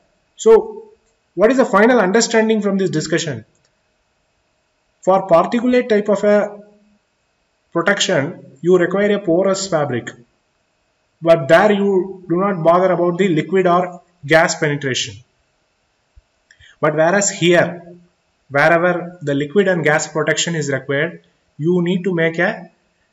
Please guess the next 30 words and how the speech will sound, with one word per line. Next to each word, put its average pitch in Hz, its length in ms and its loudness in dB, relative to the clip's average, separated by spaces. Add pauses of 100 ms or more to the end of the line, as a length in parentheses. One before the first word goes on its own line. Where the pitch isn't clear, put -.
(200)
laminated 160 720 -4
type 135 160 -8
of 127 120 -6
a 170 380 -8
structure. - 640 -10 (400)
That 143 160 -4
is 165 100 -2
why 180 340 -4 (640)
you 156 680 -6 (160)
need 170 260 -8
to 180 80 0
make 170 260 -2 (280)
a 143 100 -4
multi-layer 160 520 -2
structure 156 360 -4
which 143 180 -8
contains 156 340 -6
some 151 120 -4
four 147 320 0
layers. 147 560 -2 (580)
Uh, 123 520 -6 (460)
the 147 120 -8
thing 220 160 0
which 208 160 -2
you 214 80 -2
should 196 240 -4
need 175 320 -4
to 202 80 -2
know 175 160 -4
is 180 460 -6